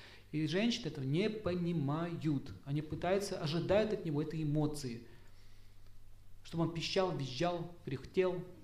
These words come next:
«Ой, как здорово, как ты красиво, очаровательно». Ну, нет у него этого.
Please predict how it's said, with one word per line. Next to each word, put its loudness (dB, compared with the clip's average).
«Ой, -4
как 0
здорово, 10
как -2
ты 0
красиво, -2
очаровательно». 2
Ну, 2
нет 4
у -2
него -4
этого. -6